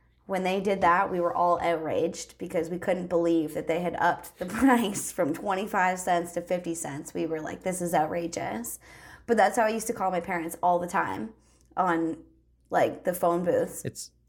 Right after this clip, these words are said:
Speaker 1: Yeah.
Speaker 2: it's such a different world, you know? Like, it's insane how things changed from then to now, I think.
Speaker 1: Now people's kids text them all the
Speaker 2: And, uh,
Speaker 1: time.
Speaker 2: 'cause it
Speaker 1: Ki-, people that I work with,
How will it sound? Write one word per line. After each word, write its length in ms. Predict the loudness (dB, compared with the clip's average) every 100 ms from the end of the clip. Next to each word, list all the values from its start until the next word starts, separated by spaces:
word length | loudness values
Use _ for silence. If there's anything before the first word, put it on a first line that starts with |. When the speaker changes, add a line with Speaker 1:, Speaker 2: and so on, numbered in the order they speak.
| _
Speaker 1:
Yeah. 200 | -8 -6 -8 -16 _ _ _ _ _ _ _ _ -20 -20 _ _ _ _ -20 _
Speaker 2:
it's 120 | -2
such 160 | 0 2
a 60 | 2
different 540 | 2 2 2 0 0
world, 380 | 2 2 0 -2
you 80 | 0
know? 160 | 0 -2
Like, 320 | -2 0 0 -4 -12 _ _ -20
it's 160 | -20 -20 _ _
insane 600 | 0 0 2 4 4 2
how 160 | 0 -2
things 280 | -2 -4 -4
changed 460 | -4 -2 -4 -6
from 200 | -4 -4
then 220 | -2 -2 -2
to 100 | -4
now, 220 | -4 -2
I 100 | -4
think. 380 | -2 -4 -4 -12 -20 -20 -18 -4
Speaker 1:
Now 260 | 0 2
people's 340 | 4 4 4 0
kids 300 | 0 -2 -4
text 380 | -2 0 0 0
them 200 | 2 4
all 140 | 4
the 120 | 2
Speaker 2:
And, 60 | 2
uh, 120 | 2
Speaker 1:
time. 200 | 0 -4
Speaker 2:
'cause 140 | -4
it 60 | -4 -8 -6
Speaker 1:
Ki-, 180 | 0 2 4
people 240 | 2 4
that 100 | 2
I 80 | 4
work 260 | 2 0 0
with, 200 | 0